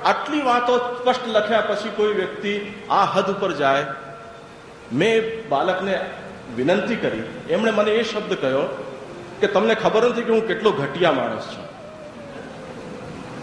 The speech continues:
ઘટિયા છો કે નહીં એ તો હું ના શબ્દ ન વાપરી શકું, હું તો આપને વલ્લભ વંશજ માની રહ્યો છું. આપ જે હો તે આપ સમજો, પણ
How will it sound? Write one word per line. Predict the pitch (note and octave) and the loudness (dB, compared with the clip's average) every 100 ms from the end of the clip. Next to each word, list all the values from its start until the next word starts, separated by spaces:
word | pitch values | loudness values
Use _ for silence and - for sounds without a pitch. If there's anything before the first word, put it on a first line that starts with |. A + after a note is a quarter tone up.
| - - - - - B3+ E3 | -10 -12 -12 -10 -4 -2 0
ઘટિયા | A#2 - G#3 A3+ - - - - - | 0 2 4 4 2 -8 -12 -14 -8
છો | - G#3 | 2 4
કે | G#3 | 4
નહીં | A3 A3 G3 | 4 6 4
એ | |
તો | G3+ | 4
હું | G#3 E3+ F#3+ | 2 2 2
ના | F3+ | 2
શબ્દ | F3 D#3 E3+ | 2 -2 0
ન | D#3 | 4
વાપરી | D#3+ D3 D3+ C#3 | 4 4 0 -4
શકું, | D#3 | -2
હું | D#3 | 0
તો | E3 | 2
આપને | D#3 C#3 E3+ F3 E3+ - - A2+ | 2 2 2 2 0 -4 -10 0
વલ્લભ | B2+ D3 F3 E3 | 4 6 4 4
વંશજ | D#3 D3+ D#3 | 0 0 -2
માની | C3 A2+ G#2+ | 0 0 -2
રહ્યો | F#2 F2+ | -6 -8
છું. | - - - - - - F#4+ G4 G4 G4 - - - - - - - - - - - - - - | -12 -16 -18 -20 -20 -20 -18 -16 -16 -16 -16 -18 -16 -16 -16 -16 -16 -14 -14 -14 -14 -14 -12 -2
આપ | D3+ G#3+ - | 2 4 2
જે | G3+ | 4
હો | G#3+ A3 | 4 4
તે | G#3+ | 4
આપ | F3+ F3+ - | 4 2 0
સમજો, | C#3+ A#2 G#2+ - - - - - - - - - - - - | -2 -4 -6 -10 -14 -14 -14 -14 -12 -12 -12 -12 -14 -14 -6
પણ | - | 2